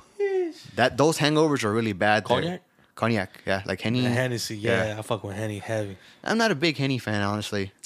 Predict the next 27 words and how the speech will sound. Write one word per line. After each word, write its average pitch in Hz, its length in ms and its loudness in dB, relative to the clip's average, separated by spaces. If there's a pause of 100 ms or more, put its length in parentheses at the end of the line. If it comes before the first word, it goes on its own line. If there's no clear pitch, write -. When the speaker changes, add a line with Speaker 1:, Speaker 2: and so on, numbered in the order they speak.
Speaker 1:
Me 185 180 2
either, 175 140 2
bro. 156 400 -2
I, 151 220 0
I - 20 2
just 160 180 -6
feel 165 140 -2
like, 160 160 2
to 123 80 -6
be 127 160 -2
honest, 147 240 -2
bro, 156 100 -4
like, 123 180 -2
everyone 123 320 -2
knows, 113 300 -2
like, 107 240 -4
Henny, 123 320 -2
like, 104 260 -4
was 104 200 -2
known 110 180 4
for, 104 160 0
like, 98 220 -2 (400)
just 113 260 -4 (140)
black 107 200 -2
people, 98 240 -12
you 104 80 -10
know? 117 180 -10